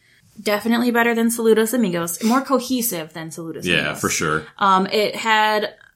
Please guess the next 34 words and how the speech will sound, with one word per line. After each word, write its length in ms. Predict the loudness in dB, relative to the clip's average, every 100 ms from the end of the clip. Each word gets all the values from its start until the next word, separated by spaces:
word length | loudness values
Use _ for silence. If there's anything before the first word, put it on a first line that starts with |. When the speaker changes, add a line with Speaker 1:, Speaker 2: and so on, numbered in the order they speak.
| -4
Speaker 1:
I 100 | -4
think, 280 | -2 -6 -4
the, 380 | -2 -2 -4 -4
the 100 | -6
thread 560 | -6 -6 -2 0 0
through 180 | 0 0
all 240 | 2 2 0
of 100 | 0
it, 320 | 0 0 -6 _ -20 _
the 560 | -10 -8 -6 -6 -8 -10 _ _ _ _ _ _ _ _ _ _
common 320 | -12 -10 -10
thread. 260 | -12 -4 4
Speaker 2:
Mm-hmm. 380 | 4 4 0 -10 _ -8
Speaker 1:
You 100 | -6
looked 160 | -4
at 60 | -6
me 120 | -4
like, 160 | -6 -6
"What 120 | -12
the 80 | -14
fuck?" 300 | -12 -12 -4
Speaker 2:
I 120 | 0
was 80 | 0
just 80 | 0
wondering 220 | 0 0
where 120 | 2 2
you 100 | 2
were 60 |
going 240 | 0 0 0
with 60 |
it. 20 | 0
Speaker 1:
Common 320 | 0 0 -2
thread 300 | 0 2 2
Speaker 2:
Yeah. 240 | 2 0